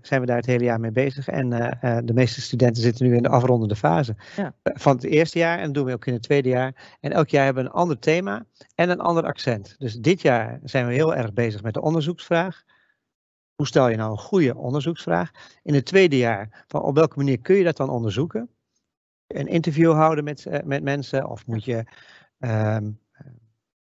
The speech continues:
Speaker 1: moet je, zeg maar, eh, enquêtes uitzetten? En in het derde jaar, ehm, gaat het echt over van hoe leggen we daar nou verslag van? En dan ga je in het vierde jaar, eh,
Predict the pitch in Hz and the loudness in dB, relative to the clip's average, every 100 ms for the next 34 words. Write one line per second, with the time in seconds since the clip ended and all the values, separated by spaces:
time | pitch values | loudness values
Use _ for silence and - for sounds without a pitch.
0 | _ _ 120 110 117 127 117 117 113 110 | _ _ -6 -2 -2 -2 -2 -2 -2 -4
1 | - - 110 175 175 147 - 131 - 127 | -6 -6 2 2 2 -2 -4 -4 -2 -4
2 | 139 - - - _ _ _ _ - 170 | -6 -16 -20 -20 _ _ _ _ 0 2
3 | 147 120 143 160 147 135 131 127 _ _ | 4 4 4 4 2 2 -2 -6 _ _
4 | _ - 127 117 113 117 - - 127 131 | _ -6 -2 0 -2 -4 -12 -2 -2 -2
5 | 127 127 - 113 110 117 117 135 156 139 | -6 -6 -2 -4 -2 -2 0 0 2 2
6 | 123 120 117 113 107 - - 139 - 107 | 0 -2 -2 -2 -6 -4 0 0 0 -14
7 | - _ - _ _ 123 131 127 123 113 | -16 _ -20 _ _ -4 -2 0 -4 -6
8 | 104 - 160 151 135 127 127 _ _ _ | -10 -4 -2 0 0 0 -4 _ _ _
9 | - | -8